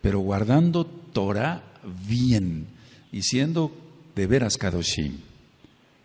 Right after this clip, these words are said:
comiendo kosher, guardando bien el Shabbat, no disparando veneno con la lengua todo el tiempo. Ser realmente Bené Israel, Kadoshim. Entonces,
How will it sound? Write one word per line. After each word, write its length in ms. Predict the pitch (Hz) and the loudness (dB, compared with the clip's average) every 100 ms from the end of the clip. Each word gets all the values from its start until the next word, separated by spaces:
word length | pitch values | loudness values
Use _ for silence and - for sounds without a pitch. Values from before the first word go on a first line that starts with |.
| _ | _
comiendo 720 | - 90 98 123 160 147 - | -6 -2 2 2 4 0 -2
kosher, 560 | - 123 120 120 123 117 | -2 4 4 4 0 0
guardando 400 | 101 104 104 101 | 0 0 -2 0
bien 160 | 101 101 | -2 -2
el 60 | |
Shabbat, 540 | - 92 87 110 117 - - - - | -2 -4 0 0 0 -4 -20 -20 -10
no 680 | 98 120 170 185 170 - - | -2 2 4 2 -2 -10 -16
disparando 920 | 107 117 - - 107 113 143 147 123 | -6 -4 -4 -2 -2 2 0 2 0
veneno 800 | 101 98 104 104 123 139 120 98 | 0 0 2 2 4 4 2 -2
con 220 | - 95 90 | -2 -4 -2
la 100 | 95 | 0
lengua 400 | 104 110 92 - | 0 0 0 -2
todo 220 | 101 87 | -2 -2
el 80 | - | -6
tiempo. 360 | 85 76 - - - - _ _ _ | -8 -8 -8 -12 -12 -20 _ _ _
Ser 360 | - - 131 | -6 0 0
realmente 680 | 151 143 127 123 127 123 113 - - - - - _ | 2 2 4 4 2 0 -2 -4 -20 -20 -20 -20 _
Bené 320 | 95 87 117 | -6 2 4
Israel, 400 | 127 104 95 87 | 4 4 0 -2
Kadoshim. 580 | 87 90 101 - 110 71 - - - - - - - - - | -2 0 0 2 0 0 -8 -20 -20 -20 -20 -20 -20 -16 -4
Entonces, 760 | 113 120 139 127 98 92 - | -2 4 6 6 2 -2 -6